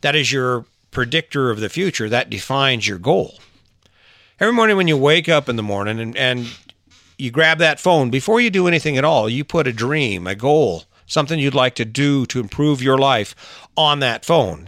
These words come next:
I mean, maybe it's, "I'd like to lose five pounds," or, "I wanna go to the gym every day," or, "I wanna be a better, a better employee," or, "I wanna learn this thing that I don't know how to do." Whatever that is, when you wake up in the morning,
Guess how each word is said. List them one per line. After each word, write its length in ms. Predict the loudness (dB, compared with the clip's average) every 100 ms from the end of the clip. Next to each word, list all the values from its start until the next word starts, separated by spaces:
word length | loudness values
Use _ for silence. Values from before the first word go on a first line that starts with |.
| -2
I 120 | -2
mean, 160 | 0
maybe 200 | 0 0
it's, 240 | 0 0 -2 -6 -4
"I'd 140 | 0
like 160 | 2 0
to 80 | 0
lose 280 | 2 2 0
five 280 | 0 -2
pounds," 420 | -2 -8 -8 -12 -4
or, 80 |
"I 80 | 0
wanna 220 | 2 2
go 100 | 0
to 60 | 0
the 100 | -2
gym 320 | -2 0 0
every 320 | 0 -2 -2
day," 240 | -2 -2 -4
or, 80 | -4
"I 60 |
wanna 260 | -2 0 0
be 140 | 0
a 60 | 0
better, 440 | 0 2 2 -2 -6 -20 -20 -8
a 80 | 0
better 260 | 2 2
employee," 640 | 0 -2 0 2 4 2 0
or, 100 | 0
"I 40 |
wanna 260 | 0 0 0
learn 340 | 2 2 2
this 320 | 0 -2 -4
thing 460 | -2 0 0 -2 -4
that 120 | -2
I 120 | 0
don't 200 | 0 0
know 140 | 0 -4
how 320 | -2 -2 -2
to 160 | -4
do." 220 | 0 0 0 -6 -2
Whatever 280 | 0 2 2
that 160 | 0
is, 300 | 2 0 -2
when 100 | -4
you 220 | -4 -6 -2
wake 300 | 0 0 -2
up 160 | -4
in 140 | -4 -4
the 80 | -6
morning, 420 | -8 -14 -16